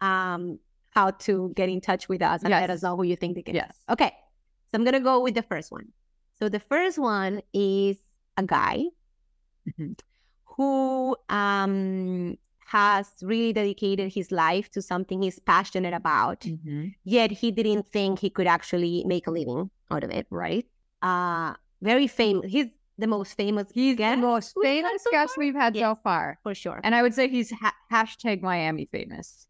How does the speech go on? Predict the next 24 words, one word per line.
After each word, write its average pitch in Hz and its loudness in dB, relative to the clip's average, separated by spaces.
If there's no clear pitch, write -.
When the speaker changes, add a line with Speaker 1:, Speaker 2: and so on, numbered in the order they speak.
Speaker 1:
Hashtag 202 0
Miami 285 2
famous. 214 -4
Hashtag 262 0
three 254 2
oh 247 0
five. 240 0
Speaker 2:
Hashtag 240 0
three 202 0
oh 208 2
five 247 2
Speaker 1:
Yes. 320 -2
Speaker 2:
famous. 220 0
Yes. 208 -2
Speaker 1:
And, 294 2
uh, 220 0
he 226 -2
really 262 0
believes 226 -2
in 220 2
the 208 -2
power 196 2
of 190 -2
endorphins. 175 -4